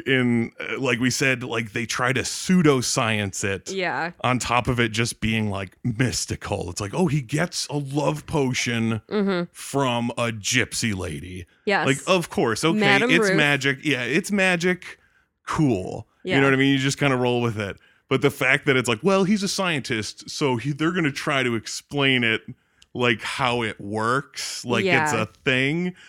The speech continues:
Speaker 1: And it's like, "Oh, that's just silly." Um, but, I mean, that's essentially the basis of the movie. Uh, I could read the, like, actual plot description that they give it on I M D B, is that two scientists who are hopeless with the opposite sex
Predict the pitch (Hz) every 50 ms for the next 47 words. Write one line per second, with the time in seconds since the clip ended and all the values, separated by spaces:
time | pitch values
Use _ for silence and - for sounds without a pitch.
0 | - - _ _ - 127 127 123 - - 113 110 107 107 104 104 104 101 101 101
1 | 90 - - 113 107 - - - 98 90 85 82 85 87 - _ _ _ _ _
2 | _ _ - 101 104 104 101 98 95 95 104 104 - - 110 131 127 120 - -
3 | 139 143 135 131 135 - - 147 151 147 143 - 143 135 - - 208 208 202 -
4 | - 147 131 123 117 107 95 113 110 110 101 - 113 107 - - - - - _
5 | 113 117 110 92 90 107 107 104 101 95 87 90 87 87 87 71 101 104 98 101
6 | 95 101 104 - 113 107 98 98 107 113 113 117 117 117 110 101 - 107 107 101
7 | - - 92 - - - 131 139 135 - - - 127 104 - 127 120 117 90 110
8 | - - - 113 104 - - 101 98 95 104 98 92 107 104 104 101 101 101 104
9 | 104 101 101 95 92 98 95 92 101 95 90 87 87 - _ _ _ _ _ _
10 | _ _ - 110 107 98 90 101 95 95 95 90 - - _ _ _ _ _ _
11 | - - 220 220 - - 180 180 170 170 165 - 151 143 135 - - - - 110
12 | 107 98 92 - - 151 156 - 156 165 160 147 - - 123 117 110 117 - 117
13 | 123 123 - 139 - - 127 101 - - 110 107 101 - - - -